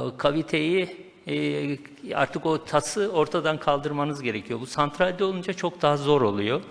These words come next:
Safra yollarıyla iştirakleri var. E, hem ameliyatı zor oluyor hem de riskli oluyor.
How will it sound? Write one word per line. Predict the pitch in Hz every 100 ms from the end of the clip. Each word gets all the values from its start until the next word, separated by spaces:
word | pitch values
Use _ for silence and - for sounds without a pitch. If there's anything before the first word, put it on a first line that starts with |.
| - -
Safra | - 123 151
yollarıyla | 139 123 127 120
iştirakleri | 123 - 120 120 - 123 113
var. | 120 196 - - - - -
E, | 127 127 131 123
hem | 156
ameliyatı | 165 165 170 180 180
zor | 175 185
oluyor | 180 180 165
hem | 151
de | 123
riskli | 117 117 - 139 135
oluyor. | 120 92 101 185